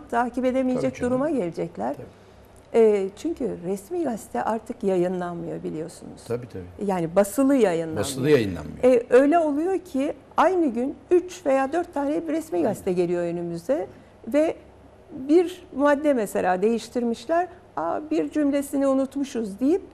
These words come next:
Speaker 1: aynı konuda bir daha, bir daha yayınlanıyor. Şimdi böyle bir sistemde hukuk güvenliğinden söz edemeyiz.
Speaker 2: Mümkün değil.
Speaker 1: Hukuku, e,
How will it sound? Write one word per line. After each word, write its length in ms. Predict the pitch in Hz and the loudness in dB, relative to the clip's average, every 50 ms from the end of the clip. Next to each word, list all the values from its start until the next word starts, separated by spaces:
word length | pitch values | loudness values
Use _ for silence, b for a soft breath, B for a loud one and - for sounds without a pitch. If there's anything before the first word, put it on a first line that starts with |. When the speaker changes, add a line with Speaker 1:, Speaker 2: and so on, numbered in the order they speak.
| - - - - - | -20 -20 -8 0 4
Speaker 1:
aynı 380 | 247 294 349 370 359 370 349 | 6 6 6 6 4 2 2
konuda 400 | - 302 302 302 302 330 349 359 | 4 2 4 4 2 2 2 2
bir 140 | 359 349 349 | 4 4 4
daha, 300 | 330 269 226 190 185 185 - - - - | 2 2 0 -2 -2 -4 -6 -10 -4 0
bir 80 | 403 381 | 2 4
daha 260 | 349 277 240 196 190 - - 208 175 - - 180 | 4 4 2 0 -2 -4 -10 -12 -12 -10 -4 0
yayınlanıyor. 680 | 185 190 170 165 170 170 151 143 - - - - - 165 - - | 0 2 2 2 -2 -2 -4 -8 -10 -12 -14 -14 -14 -16 -14 -8
Şimdi 240 | - 302 302 277 254 B B B B B B - | -4 -4 -2 -2 -4 B B B B B B 4
böyle 320 | 190 277 339 370 330 247 | 4 4 6 4 2 2
bir 260 | 240 233 214 214 - B B B B | 0 0 -2 -4 -8 B B B B
sistemde 800 | B - - 226 - - - 247 240 240 233 240 302 330 381 392 B B B B B B B B | B -8 -8 -8 -6 -2 -2 0 0 0 0 -2 -2 -4 -4 -6 B B B B B B B B
hukuk 360 | - 214 202 226 - - 302 - - - - - | -12 -10 -10 -10 -8 -8 -8 -8 -10 -14 -6 -2
güvenliğinden 680 | 254 247 262 262 262 269 269 269 269 262 262 277 269 269 | 2 2 4 4 2 0 0 0 0 0 -2 -2 -4 -4
söz 260 | 262 - 262 254 269 | -8 -10 -10 -8 -8
edemeyiz. 580 | 269 262 339 381 427 370 233 196 - - - - | -8 -8 -8 -8 -8 -8 -8 -10 -12 -14 -16 -16
Speaker 2:
Mümkün 400 | 95 98 98 - - 262 233 - | -14 -14 -16 -18 -18 -16 -10 -10
değil. 120 | 226 220 | -10 -6
Speaker 1:
Hukuku, 360 | - 269 269 - - 302 311 311 B B B B B - | -6 -6 -6 -4 -6 -6 -6 -8 B B B B B 2
e, 180 | 247 247 240 | 2 2 2